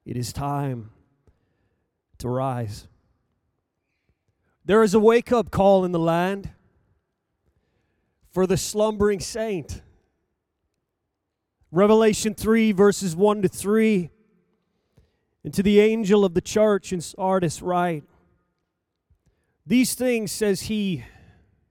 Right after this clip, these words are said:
who has the seven spirits of God and the seven stars. I know your works, that you have a name, that you are alive, but you are dead.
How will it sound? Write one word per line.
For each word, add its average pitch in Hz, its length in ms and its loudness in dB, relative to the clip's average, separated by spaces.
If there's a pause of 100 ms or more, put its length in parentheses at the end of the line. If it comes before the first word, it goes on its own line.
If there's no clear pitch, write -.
(440)
who 147 140 -4
has 151 320 -2
the 143 60 -12
seven 151 340 -10
spirits 147 420 -8
of 131 120 -20
God 143 380 -8 (680)
and 127 80 -12
the 120 60 -10
seven 143 320 -8
stars. 143 680 -10 (1600)
I 196 140 2
know 233 260 8
your 233 180 4
works, 214 760 2 (1400)
that - 180 -6
you 185 100 2
have 202 220 0
a 208 60 -2
name, 190 500 -2
that 147 220 -6
you 175 140 2
are 170 100 0
alive, 160 800 -4 (800)
but 135 100 -10
you 160 140 -2
are 160 80 -2
dead. 135 400 -6